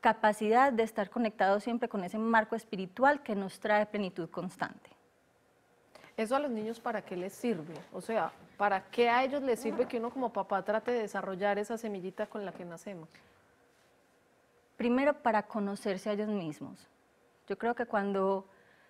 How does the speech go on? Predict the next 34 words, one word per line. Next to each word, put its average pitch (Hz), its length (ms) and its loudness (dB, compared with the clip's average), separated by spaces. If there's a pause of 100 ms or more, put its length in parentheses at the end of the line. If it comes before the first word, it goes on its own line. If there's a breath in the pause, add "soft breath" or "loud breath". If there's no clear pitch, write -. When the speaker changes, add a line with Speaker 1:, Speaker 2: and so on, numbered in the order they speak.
(320 soft breath)
Speaker 1:
ellos 226 320 4
tienen 254 240 0
la 220 120 2
capacidad 196 680 0
de 220 340 -2 (280)
hacer 202 320 2
esa 208 180 0
reflexión 196 800 -4
hacia 208 280 2
adentro 180 340 2
y 208 40 0
no 208 120 2
hacia 202 180 -2
afuera, 180 380 0
y 190 80 0
estar 190 240 -2
pendientes 214 760 -2 (400 loud breath)
más 220 300 4
en 214 100 2
cómo 196 280 0
yo 190 180 -2
me 190 80 -2
estoy 220 160 -2
comportando 202 720 0
y 208 60 -2
cómo 202 440 0 (340 loud breath)
elijo 208 760 2
y 208 100 -6
cómo 208 540 2 (240 loud breath)
soy 220 180 0
capaz 214 380 6
de 208 280 0
controlar 196 680 2
mis 214 520 -2